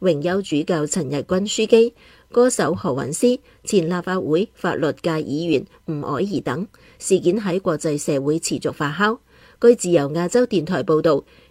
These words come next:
英國下議院十二號進行緊急質詢，外交國務大臣祁湛明點名提到被捕嘅陳日君等人，批評港府以港區國安法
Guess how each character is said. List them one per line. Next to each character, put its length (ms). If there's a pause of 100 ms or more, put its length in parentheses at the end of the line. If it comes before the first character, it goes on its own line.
(100)
英 180
國 120
下 180
議 240
院 140
十 160
二 280
號 220 (160)
進 240
行 220
緊 200
急 100
質 260
詢， 260 (540)
外 200
交 200
國 120
務 200
大 240
臣 280
祁 220
湛 260
明 220 (400)
點 160
名 260
提 220
到 180
被 220
捕 220
嘅 160
陳 240
日 100
君 240
等 220
人， 180 (400)
批 120
評 280
港 240
府 180
以 300 (220)
港 200
區 200
國 200
安 160
法 220